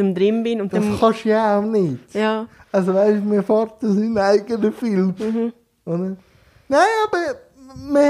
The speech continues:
Speaker 2: haben ja schon etwas besprochen, dass du noch einmal auf die Kammer kommst und, äh, wir zusammen etwas zusammen aufnehmen. Aber gibt's gleich noch ein Thema, wo dich interessiert, wo ich dir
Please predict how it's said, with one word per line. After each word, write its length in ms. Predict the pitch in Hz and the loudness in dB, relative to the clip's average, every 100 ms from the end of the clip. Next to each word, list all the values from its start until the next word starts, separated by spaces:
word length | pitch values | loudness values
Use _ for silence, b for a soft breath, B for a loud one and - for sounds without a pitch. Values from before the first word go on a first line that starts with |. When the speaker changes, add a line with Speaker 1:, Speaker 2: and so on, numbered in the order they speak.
| 320 | 2
Speaker 2:
haben 120 | 330 | 2
ja 120 | 349 330 | 2 4
schon 220 | 302 311 | 2 0
etwas 240 | - 330 - | -2 -4 0
besprochen, 720 | 277 226 294 277 330 - 349 | 0 0 -2 -4 -4 -4 -4
dass 140 | 339 339 | -4 0
du 120 | 247 | 2
noch 140 | 240 269 | 2 2
einmal 180 | 294 349 | 0 0
auf 300 | 339 349 339 | 0 -2 -2
die 60 | - | 0
Kammer 360 | 294 330 320 311 | 0 0 0 0
kommst 460 | 330 320 311 - | 0 0 -2 -4
und, 280 | 427 269 240 | -4 -2 -4
äh, 180 | 415 - | -2 -4
wir 420 | 349 254 262 262 | 0 2 2 0
zusammen 260 | - 262 262 | 0 -2 0
etwas 420 | 262 262 - 240 | -2 -2 -2 -2
zusammen 320 | - 254 247 247 | 0 0 0 -2
aufnehmen. 500 | 262 277 277 269 277 | -4 -6 -6 -4 0
Aber 220 | 208 185 185 B B | 2 0 -2 B B
gibt's 300 | - 233 247 | 0 0 0
gleich 360 | - 302 370 - | 0 4 4 2
noch 140 | 330 | -4
ein 180 | - 240 - - - | 0 -2 -2 -14 0
Thema, 600 | 233 247 311 320 302 247 b b b - | 2 4 2 0 -4 -6 b b b -2
wo 120 | 175 | 0
dich 460 | 160 - 240 262 285 - | 0 -8 -8 -6 -8 -14
interessiert, 1040 | 269 233 220 - 190 180 - 190 170 170 170 _ _ _ _ _ _ - | -10 -8 -8 -12 -12 -12 -14 -12 -8 -8 -10 _ _ _ _ _ _ -6
wo 160 | 160 170 | 2 4
ich 380 | 226 311 - - | 4 0 -2 -2
dir 360 | 302 269 - | 2 2 0